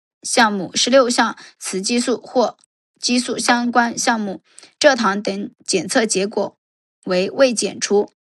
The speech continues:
脂肪检测也有相应低脂或零脂相关口径，我们可以讲相关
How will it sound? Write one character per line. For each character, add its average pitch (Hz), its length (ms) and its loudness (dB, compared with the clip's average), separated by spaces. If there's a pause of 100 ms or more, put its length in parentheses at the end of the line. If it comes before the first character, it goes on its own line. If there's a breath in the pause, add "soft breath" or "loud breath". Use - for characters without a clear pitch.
(1800 soft breath)
脂 247 220 6
肪 247 260 4
检 240 220 -2
测 240 280 2 (260 loud breath)
也 214 140 4
有 254 160 2
相 254 300 2
应 262 240 -2
低 262 180 0
脂 247 240 -2
或 220 300 -2
零 202 320 -4
脂 196 220 -6 (100)
相 233 260 0
关 240 160 2
口 208 160 -2
径， - 280 -2 (460 soft breath)
我 220 60 2
们 254 160 6
可 302 140 2
以 311 100 4
讲 220 240 -2
相 262 320 2
关 277 360 2